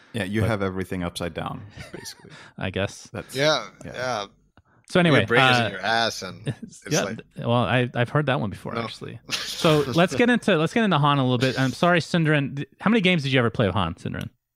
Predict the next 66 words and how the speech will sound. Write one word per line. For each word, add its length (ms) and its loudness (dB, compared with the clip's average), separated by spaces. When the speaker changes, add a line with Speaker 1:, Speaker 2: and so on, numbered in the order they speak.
Speaker 2:
Before 260 -2
we 120 0
Speaker 1:
Uh, 200 0
Speaker 2:
continue? 160 -4
Speaker 1:
zero. 520 0
Speaker 2:
Okay, 100 4
Speaker 1:
But 220 4
Speaker 2:
just 160 0
making 260 2
Speaker 1:
I 80 0
Speaker 2:
sure. 80 0
Speaker 1:
do 100 2
have, 300 -2
uh, 100 -12
before 400 -4
you 120 0
go 160 0
all 200 2
this, 200 -12
I 80 -6
have 160 -4
a 40 -4
little 180 -4
Speaker 2:
<laughs> 100 -2
Speaker 1:
bit 40 -2
of 80 -8
a 40 -16
story, 240 -14
'cause 180 -6
I 80 -2
watched 400 -4
a 60 -8
very 380 -2
little 280 -6
bit 160 -8
of 120 -10
Han. 400 -10
And 80 -18
guess 160 -2
Speaker 2:
Oh. 80 -2
Speaker 1:
what? 200 -4
I 40 -2
actually 420 -4
watched 520 -6
Fnatic 540 -4
win 380 -4
at 100 -12
DreamHack, 480 -10
and 80 -10
I 40 -10
think 320 -10
Nota 340 -2
was 180 -2
Speaker 2:
Ah. 120 -2
Speaker 1:
playing 300 -2
in 140 -6
that 160 -4
roster. 460 -8
I 40 -6
think 160 -2
it 40 0
was, 80 2
Speaker 3:
Definitely. 480 2
Speaker 1:
if, 160 -10
Speaker 3:
It 80 -14
was 100 -6